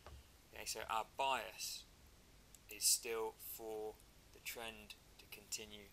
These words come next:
It has to be until we are given evidence via the price to assume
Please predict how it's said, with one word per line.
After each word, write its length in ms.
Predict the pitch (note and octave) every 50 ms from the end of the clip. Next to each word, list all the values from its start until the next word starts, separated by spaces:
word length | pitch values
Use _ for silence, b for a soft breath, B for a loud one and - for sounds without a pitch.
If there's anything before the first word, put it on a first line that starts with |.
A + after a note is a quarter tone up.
| - -
It 100 | A2+ - - -
has 160 | B2 B2 -
to 120 | - - A2+
be 300 | - - G#2+ G#2 G2+ - -
until 380 | - A2 - - - B2+ A#2 A2
we 200 | G#2+ A2 G#2+ G#2+
are 140 | G#2+ G#2+ G#2 -
given 420 | A#2+ A#2+ A#2 G#2+ G#2+ G#2+ G#2 - - - B B B B B B B B B B B B B B - - - - - - - - - - - - - -
evidence 520 | A#2+ B2+ A#2 A2+ G#2+ G#2+ A2 A2 - - -
via 240 | A2 A2 A2 A2 G#2+
the 60 | G#2
price 540 | - - A#2 A2 G#2+ G#2 G2 - - - - -
to 140 | - - A2+ G#2 G2+ G2+ G2+ - - - - - - - - - - - - - - - - -
assume 340 | G2+ - - G#2+ G#2 G2+ G2+